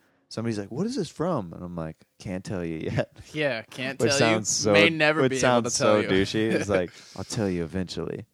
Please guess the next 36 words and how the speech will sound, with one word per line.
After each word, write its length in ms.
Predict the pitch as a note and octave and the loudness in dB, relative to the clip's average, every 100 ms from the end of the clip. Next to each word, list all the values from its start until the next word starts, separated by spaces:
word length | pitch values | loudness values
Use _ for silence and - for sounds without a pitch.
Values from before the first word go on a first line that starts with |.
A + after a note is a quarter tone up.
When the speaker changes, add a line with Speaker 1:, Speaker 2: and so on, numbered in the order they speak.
| - | -12
Speaker 2:
Uh. 260 | A2 G2+ | -8 -2
Speaker 1:
Which 180 | G2+ A2 | 2 4
I 60 | G#2+ | 2
told 220 | A2 G2+ | 2 0
him 60 | F#2 | 0
in 140 | E2 | -4
person 420 | E2+ D#2+ - D#2 | -4 -4 -6 -10
later. 360 | D#2 D2 C#2+ E2 _ - | -6 -6 -6 -10 _ -10
I 80 | F#2+ | -8
told 200 | F#2 E2+ | -6 -6
the 80 | |
guy, 180 | E2 D#2+ | -4 -2
he's 140 | E2+ E2 | -2 -6
like, 120 | D2 _ _ _ _ _ - | -10 _ _ _ _ _ -14
"Why 200 | D3+ G#3+ | -8 -4
were 60 | A#3 | -2
you 120 | G#3 | -2
so 240 | - G#3+ | 0 0
vague 480 | F#3 F3 G#3+ F#3+ D3 | 2 2 4 4 2
Speaker 2:
<laughs> 320 | - - - - D3 | 0 -6 -6 -4 0
Speaker 1:
on 100 | F3 | 0
Facebook? 460 | E3 F#3+ E3+ A2 G2+ | 2 2 2 2 2
Was 100 | A2 | 2
that, 100 | C3+ | 2
like, 180 | C#3+ A#2+ | 2 0
a 60 | |
sketch?" 380 | - - D3+ E3 | -4 -2 -2 -2
I 40 | |
was 100 | G2+ | -4
like, 160 | F2 E2 _ _ _ - | -4 -8 _ _ _ -14
"No, 460 | F#2+ F#2+ F2+ - - _ _ _ - | -6 -4 -4 -6 -14 _ _ _ -20
it 80 | |
was 100 | - | -20
a 80 | - - | -20 -20
feature 380 | - - - - | -16 -16 -14 -16
film." 540 | - G2 G#2 - - | -12 -10 -8 -10 -12